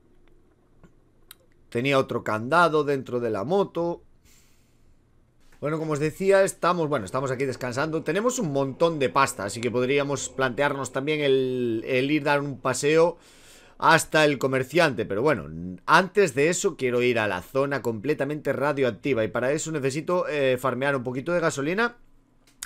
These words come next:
y ruedas, sobre todo, ¿vale? Así que nada, ahora en cuanto que esté descansado,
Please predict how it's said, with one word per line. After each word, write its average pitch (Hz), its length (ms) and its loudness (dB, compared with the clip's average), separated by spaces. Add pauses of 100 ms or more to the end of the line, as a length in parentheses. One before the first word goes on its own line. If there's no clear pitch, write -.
(160)
y 120 840 0
ruedas, 113 380 -2
sobre 101 240 -10
todo, 78 220 -12
¿vale? 147 260 2
Así 107 200 -6
que 123 140 -4
nada, 139 220 0
ahora 92 320 -6
en 104 80 -8
cuanto 107 280 -4
que 90 60 -8
esté 110 160 -8
descansado, 139 680 -2